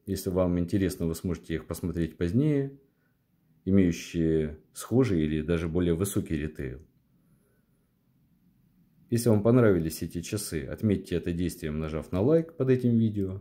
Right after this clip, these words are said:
оставляйте свои комментарии и отзывы. Буду рад ответить на все ваши вопросы по данной теме. Если вам потребуется консультация или оценка ваших часов и ювелирных украшений, пишите мне, все контакты вы найдете в описании к данному видео.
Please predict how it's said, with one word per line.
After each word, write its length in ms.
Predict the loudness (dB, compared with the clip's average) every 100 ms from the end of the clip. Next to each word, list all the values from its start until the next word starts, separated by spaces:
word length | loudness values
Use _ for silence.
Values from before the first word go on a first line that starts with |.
| -10
оставляйте 460 | -6 0 2 2 -2
свои 220 | -2 -2
комментарии 540 | 0 -2 0 2 2
и 60 | 2
отзывы. 580 | 2 2 0 -4 -4 -8 _ _ _ _ -4
Буду 180 | 4 8
рад 220 | 8 6
ответить 360 | -2 -4 -4 -6
на 120 | -6
все 180 | -2 -2
ваши 240 | -2 -2
вопросы 460 | -4 -2 -2 -2 -6
по 140 | -4
данной 320 | 0 2 2
теме. 480 | -2 -2 -2 -2 -6 _ _ _ _ _ _ _
Если 200 | -2 2
вам 120 | 2
потребуется 600 | 2 0 0 0 -4 -4
консультация 960 | -4 -2 -2 -2 2 2 0 -4 -4 -4 -4
или 140 | -2
оценка 400 | 0 2 0 2
ваших 320 | 0 0 -2 -4
часов 500 | -4 -2 -2 -2 0
и 60 |
ювелирных 640 | 2 4 4 2 0 -6 -10
украшений, 680 | -8 -6 -2 0 0 -4 _ _ _ -4
пишите 340 | 0 0 2
мне, 240 | 2 2 2
все 180 | -2
контакты 460 | -4 -2 -4 -6 -2
вы 80 | 0
найдете 400 | 2 0 -2 -4
в 20 |
описании 480 | -6 -6 -4 -2 -2
к 60 |
данному 360 | 2 4 4 4
видео. 520 | 0 0 -2 -4 -6